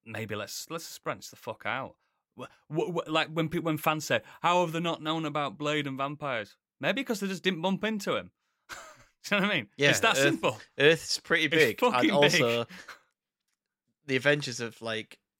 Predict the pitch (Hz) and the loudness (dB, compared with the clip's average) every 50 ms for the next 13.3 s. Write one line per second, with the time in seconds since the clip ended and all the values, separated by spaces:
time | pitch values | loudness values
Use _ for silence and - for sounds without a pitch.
0 | _ _ _ _ _ 123 131 131 117 - - - - 131 123 123 117 117 113 110 | _ _ _ _ _ -4 -2 -2 -2 -4 -8 -4 -2 -2 -2 -2 -2 -4 -6 -8
1 | 110 - 131 - - - 110 110 113 113 113 113 - - 101 98 98 76 - - | -8 -10 -12 -12 -12 -12 -10 -8 -6 -6 -6 -6 -8 -12 -12 -12 -12 -12 -12 -8
2 | - 131 123 - - - - 151 156 - - 127 131 135 143 147 73 110 110 - | -8 -8 -8 -8 -8 -2 0 2 2 2 0 -4 -4 -2 -2 -2 -2 -4 -8 -8
3 | 135 131 127 123 - - 117 110 110 - - 107 110 - - 254 233 196 131 101 | -8 -8 -8 -8 -10 -10 -10 -10 -10 -8 -6 -4 -2 0 0 2 2 2 2 0
4 | 104 107 - - - - 113 117 113 113 139 170 196 214 202 208 208 208 202 208 | -2 -4 -8 -10 -12 -10 -6 -6 -4 0 2 2 2 2 0 -4 -4 0 0 0
5 | 202 - 202 202 196 202 185 190 - 190 190 185 185 170 - - - - 196 175 | 2 2 2 2 2 2 0 0 -2 -6 -6 -6 -8 -12 -12 -14 -8 -4 -2 -2
6 | 135 107 - 120 123 123 123 113 117 135 151 165 180 180 185 175 180 196 190 - | -2 -2 -4 -6 -8 -6 0 2 4 4 4 4 4 4 4 4 4 2 0 0
7 | 190 196 196 190 208 202 196 196 190 160 160 160 135 120 104 95 - _ _ _ | -2 -2 0 0 0 2 4 2 2 2 2 2 2 2 0 -4 -10 _ _ _
8 | _ _ - 127 139 151 180 180 190 185 160 143 170 147 147 196 190 185 170 151 | _ _ -2 0 2 2 2 2 2 2 2 2 2 4 2 2 2 2 2 0
9 | 131 113 117 117 123 127 127 127 - - 139 - - - 156 156 - - 156 147 | 0 0 -2 -2 0 0 0 -2 -4 -8 -8 -10 -2 -2 -2 -2 -2 -6 -8 -8
10 | 131 - 95 92 - - 95 104 104 - - - 120 113 - - 120 104 104 110 | -8 -10 -12 -14 -14 -16 -16 -16 -16 -10 -4 -4 -4 -4 -4 -8 -12 -10 -6 -4
11 | 127 127 - - _ _ _ 135 156 185 196 190 185 175 165 165 156 127 156 165 | -4 -4 -4 -6 _ _ _ 0 2 2 2 2 2 2 2 0 -2 0 0 0
12 | 170 - 147 151 151 156 147 120 123 131 123 120 127 135 - - 135 123 117 107 | 0 0 -2 0 2 2 2 0 -2 -4 -4 -4 -6 -6 -8 -6 -4 -4 -4 -4
13 | 101 98 85 - - | -6 -12 -14 -16 -20